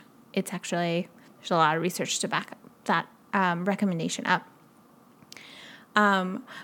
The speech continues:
but if we look at, b-, based on the World Source Institute, if you look at food from animals, um, they make up two-thirds of all agricultural greenhouse gas emissions, and they use more than three-quarters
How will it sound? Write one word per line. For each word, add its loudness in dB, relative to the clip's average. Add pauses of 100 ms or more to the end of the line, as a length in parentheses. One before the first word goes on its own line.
but 6 (720)
if 2
we 8
look 6
at, 6
b-, 0
based 4
on 8
the 6
World 4
Source -2
Institute, 0
if 2
you 8
look 8
at 6
food 6
from 2
animals, 0 (280)
um, 0
they 8
make 4
up 2 (460)
two-thirds 2
of 0
all 2
agricultural -2
greenhouse 0 (220)
gas -2 (140)
emissions, -2
and -2
they 0
use 0
more 2
than -2
three-quarters -2